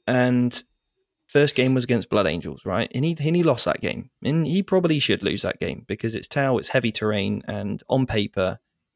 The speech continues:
with two decent pilots, Tau should take it, right? Um, now,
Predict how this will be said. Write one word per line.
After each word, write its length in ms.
with 140
two 220
decent 480
pilots, 680
Tau 240
should 220
take 280
it, 120
right? 200
Um, 420
now, 380